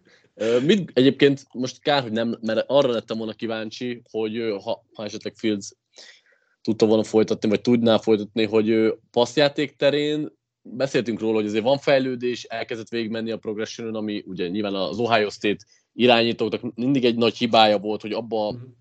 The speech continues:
Speaker 1: a rendszerbe, ott az egyetemen nagyon sokszor az első readet kell megdobni, meg úgy van alátéve az egész, hogy ne kelljen sok mindent olvasni, ebbe elkezdett fejlődni Fields, de hogy te,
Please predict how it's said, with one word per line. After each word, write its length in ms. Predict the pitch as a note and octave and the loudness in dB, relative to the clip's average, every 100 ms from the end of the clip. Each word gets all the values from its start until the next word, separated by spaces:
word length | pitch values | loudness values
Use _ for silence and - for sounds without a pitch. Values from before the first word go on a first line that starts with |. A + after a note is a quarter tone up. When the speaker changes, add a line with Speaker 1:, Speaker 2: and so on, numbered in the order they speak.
| _ | _
Speaker 1:
a 80 | G2 | -10
rendszerbe, 440 | A2 G#2+ A#2 G#2+ | -8 -6 -6 -4
ott 120 | G#2 | -6
az 80 | G2 | -6
egyetemen 560 | G#2+ G#2+ - G#2+ G#2+ G#2+ | -4 -4 -6 -6 -6 -6
nagyon 240 | G#2+ A2+ | -6 -6
sokszor 300 | G2+ - - | -8 -14 -10
az 80 | F2 | -2
első 300 | A2 A2+ B2 | 0 2 0
readet 280 | A2+ A2 G#2+ | 0 -2 -2
kell 120 | G#2+ | -2
megdobni, 560 | G#2 G2 F#2+ G2 F#2 G2+ | -2 -2 -2 -4 -2 -2
meg 260 | G2 F2+ - - _ | -2 -4 -8 -20 _
úgy 160 | G#2+ G#2 | -4 0
van 140 | G#2+ | 2
alátéve 500 | G#2+ G#2 F#2+ A2 G2+ | 2 2 0 0 0
az 100 | F#2+ | 0
egész, 280 | G2+ G#2 - | 0 -2 -4
hogy 120 | F#2+ - | -8 -6
ne 320 | G2 A#2+ B2+ | -2 2 2
kelljen 400 | - C3 B2 A#2 | 6 6 6 4
sok 200 | G#2 A#2 | 0 -6
mindent 280 | A#2 G#2+ G#2 | -6 -8 -4
olvasni, 580 | G#2+ G#2 G#2+ - C3+ C#3 _ _ _ - | -6 -4 -8 -6 -6 -6 _ _ _ -4
ebbe 160 | B2 C#3+ | 2 2
elkezdett 360 | D#3+ C#3 A#2+ | 2 -2 -6
fejlődni 360 | - B2+ A#2+ G#2+ | -2 -2 -2 -6
Fields, 440 | - G#2 C#3 - _ _ | -6 -4 -4 -8 _ _
de 120 | - | -10
hogy 220 | G#2 B2 A#2+ | -4 -4 -6
te, 600 | - A#2+ A#2+ A#2 A#2+ | -4 0 2 0 -2